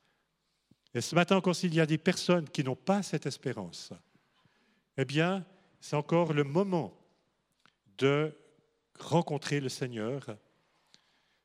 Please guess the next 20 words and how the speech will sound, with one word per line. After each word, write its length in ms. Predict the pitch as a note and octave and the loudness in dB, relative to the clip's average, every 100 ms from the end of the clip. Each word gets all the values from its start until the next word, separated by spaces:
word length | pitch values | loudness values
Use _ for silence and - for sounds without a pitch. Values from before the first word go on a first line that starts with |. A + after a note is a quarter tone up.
| _ _ _ - | _ _ _ -6
Le 80 | |
Seigneur 460 | A#2+ E3 E3+ F3+ F3+ - - _ _ _ _ _ _ _ _ _ _ _ _ _ _ _ | -2 0 2 0 0 -8 -20 _ _ _ _ _ _ _ _ _ _ _ _ _ _ _
est 100 | B2+ | -6
prêt 340 | - - D3 D#3 | -6 -2 0 0
à 120 | B2 | -2
accueillir 420 | C3 - C3 C3 | -4 -4 -6 -6
toute 220 | - D#3+ | -8 -8
personne 500 | - C3 - A2+ A2 | -6 -8 -6 -8 -8
qui 160 | - G2+ | -14 -10
vient 180 | F#2+ F#2+ | -8 -8
à 80 | F#2 | -8
lui. 380 | E2+ D#2 - - _ _ _ _ _ _ _ _ _ _ _ _ _ _ | -10 -16 -20 -20 _ _ _ _ _ _ _ _ _ _ _ _ _ _
Quoi 200 | E3 F3+ | 0 0
que 360 | F3 C#3 C3 C#3 - _ | 0 -2 -2 -6 -14 _
nous 140 | G#2+ A2 | -8 -4
ayons 200 | A2 G#2+ | -4 -6
fait, 400 | - - F#2+ - _ _ _ _ _ _ _ _ - | -10 -8 -8 -10 _ _ _ _ _ _ _ _ -4
quelles 220 | E3 F3+ | -4 -2
que 100 | D3 | -6
soient 360 | - C#3+ C3 | -4 -2 -2